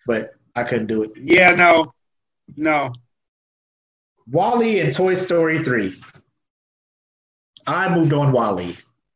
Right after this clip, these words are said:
Speaker 2: Okay. I had Toy Story and Monsters, Inc, and I moved on Toy Story.
Speaker 1: I respect that.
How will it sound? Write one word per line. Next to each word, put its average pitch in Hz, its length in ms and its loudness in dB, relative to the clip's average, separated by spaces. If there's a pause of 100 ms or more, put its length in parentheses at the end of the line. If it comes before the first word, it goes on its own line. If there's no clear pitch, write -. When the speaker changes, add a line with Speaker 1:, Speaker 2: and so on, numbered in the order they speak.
(800)
Speaker 2:
Okay. 143 420 -2 (540)
I 156 80 2
had 190 340 4
Toy 220 240 0
Story 208 600 -2
and 151 200 -2
Monsters, 156 1000 -4 (440)
Inc, 214 300 -4 (200)
and 160 180 0
I 160 80 2
moved 170 400 0
on 165 300 0
Toy 170 280 -2
Story. 95 580 -10 (3500)
Speaker 1:
I - 40 -4
respect 143 440 -4
that. 156 280 -4